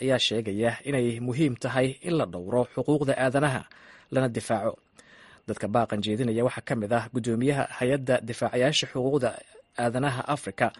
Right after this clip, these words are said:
Xasan Shire Sheikh. Xasan oo aan qadka taleefanka kula xiriiray ayaan ugu horreyn weydiiyey bal inuu sharaxaad ka bixiyo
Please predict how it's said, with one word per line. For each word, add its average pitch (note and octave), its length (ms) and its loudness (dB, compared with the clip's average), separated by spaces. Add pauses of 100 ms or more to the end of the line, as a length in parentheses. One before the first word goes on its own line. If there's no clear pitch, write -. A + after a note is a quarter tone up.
(280)
Xasan D3 340 0
Shire C3+ 260 0
Sheikh. G#2+ 320 -2 (520)
Xasan A2 240 -6
oo A2 80 -2
aan G#2 80 -4
qadka - 260 -6
taleefanka A2+ 440 -2
kula C3+ 180 0
xiriiray A2+ 400 -2
ayaan B2 300 2
ugu A#2 140 -4
horreyn C3 280 2
weydiiyey A2 380 0 (280)
bal C3+ 140 0
inuu D#3 360 2
sharaxaad C#3 480 0
ka C#3+ 100 0
bixiyo A2 400 -2